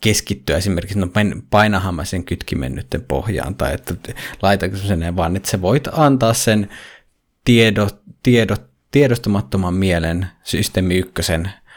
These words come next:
vastata s-, niistä suurimmasta osasta operaatioista, mitä tapahtuu, jolloin sulla on sitten, se pystyy tapahtumaan myös virtaavammin, koska sä luotat siihen, että se tapahtuu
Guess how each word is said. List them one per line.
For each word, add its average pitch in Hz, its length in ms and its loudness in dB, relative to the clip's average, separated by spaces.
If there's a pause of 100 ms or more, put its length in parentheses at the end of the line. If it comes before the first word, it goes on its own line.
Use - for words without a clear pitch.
(640)
vastata 104 460 0
s-, - 160 -4
niistä 87 340 -2
suurimmasta 98 540 0
osasta 90 300 -4
operaatioista, - 840 -4 (160)
mitä 78 220 -4
tapahtuu, - 680 -6 (180)
jolloin 90 300 0
sulla 76 240 -4
on 90 80 -4
sitten, - 420 -4 (360)
se - 360 -4 (140)
pystyy 87 340 -2
tapahtumaan 90 500 0
myös 80 280 -2
virtaavammin, 65 720 -2
koska - 200 -8
sä 170 120 -2
luotat 104 380 0
siihen, 82 160 -4
että - 120 -10
se - 40 -18
tapahtuu - 540 -6